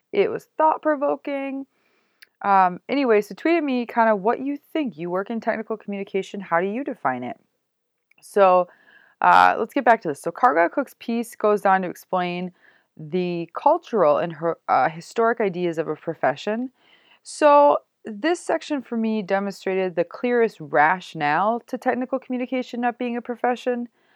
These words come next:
Um, it explains, uh, professions. I'm gonna read this to you. I thought this part was cool. So professions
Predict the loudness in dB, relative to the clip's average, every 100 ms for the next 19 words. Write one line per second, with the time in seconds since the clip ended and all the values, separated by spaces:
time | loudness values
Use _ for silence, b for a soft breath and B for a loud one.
0 | b b 0 0 0 0 0 0 -4 -6
1 | -4 -2 -2 -4 -6 -10 b b b -4
2 | 2 4 4 2 -2 _ _ _ -12 -10
3 | 2 6 6 4 -6 -6 -8 -8 -4 -2
4 | -2 -2 -4 -6 -12 -8 -4 0 0 -2
5 | -6 -8 -4 -2 -2 -4 -8 -8 -10 b
6 | b b b b _ -2 4 4 2 -4
7 | -12 -2 0 0 -4 -6 -8